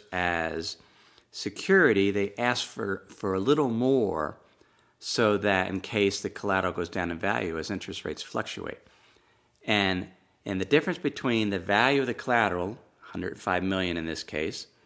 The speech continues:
and the actual deposit, hundred million, that difference is called a haircut.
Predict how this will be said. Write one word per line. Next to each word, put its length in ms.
and 100
the 80
actual 300
deposit, 720
hundred 360
million, 400
that 200
difference 340
is 120
called 280
a 60
haircut. 560